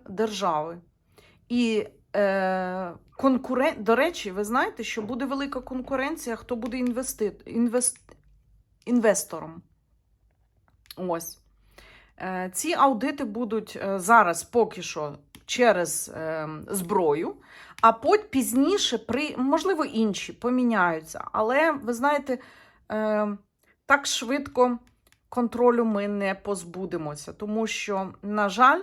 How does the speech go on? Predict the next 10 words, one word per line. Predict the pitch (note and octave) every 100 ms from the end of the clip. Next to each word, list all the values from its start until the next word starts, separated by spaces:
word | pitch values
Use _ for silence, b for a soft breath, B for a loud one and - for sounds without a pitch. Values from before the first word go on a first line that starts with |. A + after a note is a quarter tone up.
| -
на | G3+ G3+
жаль, | G3 F3+ E3+ - - -
е, | E3+ D#3+ -
у | -
нас | G3+ A#3+ C#4 - - _
величезна | - F3 F3 B3+ D4 C#4+ A3 E3 D3+ D3+
корупція. | - - - - - A#2+ A#2 _ _ _ _ _ _ B B B B -
Ви | G#3
знаєте, | A3+ E4 D4 G#3+
це | - C4+ C#4+ C#4 A3+